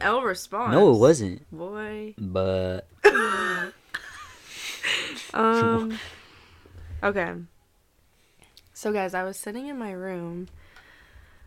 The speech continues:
Speaker 1: um, you know, I think, what, two weeks ago? Two weeks ago. Let's just say two weeks ago. And I'm sitting here,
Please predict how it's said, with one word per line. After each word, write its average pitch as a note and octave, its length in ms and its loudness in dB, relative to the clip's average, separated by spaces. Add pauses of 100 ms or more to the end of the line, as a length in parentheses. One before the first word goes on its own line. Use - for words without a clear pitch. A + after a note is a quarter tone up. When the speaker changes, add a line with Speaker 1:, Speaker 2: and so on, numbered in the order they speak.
(160)
Speaker 1:
um, F3 680 -8 (840)
you G#2 140 -14
know, C2 240 -18 (720)
I F#3+ 40 -12
think, F3 400 -12
what, F3 220 -8 (140)
two G3+ 140 -8
weeks G#3 220 -10
ago? B3+ 260 -10 (320)
Two G#3 100 -4
weeks F#3 240 -4
ago. - 180 -12
Let's - 160 -12
just - 160 -12
say F3 140 -10
two - 160 -12
weeks E3+ 240 -10
ago. - 180 -12 (680)
And G3 80 -2
I'm F#3+ 100 -2
sitting A3 400 -4
here, F#3 420 -8